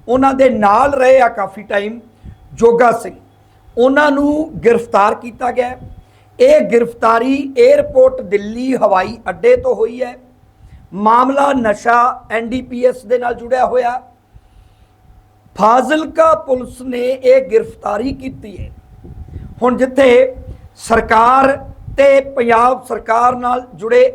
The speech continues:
ਆਗੂ ਇਹਨੂੰ ਬਹੁਤ ਵੱਡੀ ਪ੍ਰਾਪਤੀ ਵਜੋਂ ਪੇਸ਼ ਕਰ ਰਹੇ ਨੇ, ਬਹੁਤ ਵੱਡਾ ਪ੍ਰਚਾਰ ਕੀਤਾ ਜਾ ਰਿਹਾ ਹੈ ਕਿ ਸੁਖਪਾਲ ਖਹਿਰਾ ਦਾ ਐਕਸ ਪੀ ਐਸ ਓ ਜਿਹੜਾ ਹੈ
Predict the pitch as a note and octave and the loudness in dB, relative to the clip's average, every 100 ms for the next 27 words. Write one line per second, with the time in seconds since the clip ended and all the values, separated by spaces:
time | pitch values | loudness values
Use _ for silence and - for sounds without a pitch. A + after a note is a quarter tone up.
0 | - G#3 - C#4+ D4 A#3+ - - - - | 0 0 0 -4 -6 -6 -12 -20 -20 -20
1 | - - - B3+ C#4 A#3+ A3 B3+ C#4+ C4+ | -20 -18 0 0 0 -2 0 2 0 -2
2 | G3+ G#3+ E3+ C4+ C4+ C4+ A#3 A#3 A#3+ - | -4 -4 -4 -6 -6 -4 0 0 0 -6
3 | C#4 C#4 C4 C4+ B3+ A3+ - A3+ A3 A#3 | -4 -2 2 0 0 -2 -2 -6 -4 -6
4 | A#3 A#3+ - _ _ _ _ - A3 C4+ | -10 -16 -18 _ _ _ _ -6 0 0
5 | C#4 A#3 A#3+ B3+ C4 C4 - A#3 B3 C4+ | 0 -4 0 0 0 -4 -4 0 2 0
6 | C4 - B3+ A#3 A3+ A#3 A#3+ B3+ - A3 | -6 -6 -4 -2 -2 -4 -6 -6 -6 -10
7 | - G#3+ G#3+ A#3 A#3+ - A3 C4 C#4 C4 | -8 -2 0 0 -4 -6 0 2 2 0
8 | A3+ A3+ A3 _ - - - - C4+ C#4 | -2 -2 -6 _ -20 -20 -10 -2 -2 -2
9 | - C#4 B3 A#3+ A#3+ A#3+ A#3+ A3+ A3+ A3 | -6 -6 -4 -2 -2 -2 -2 0 0 0
10 | A3 | 0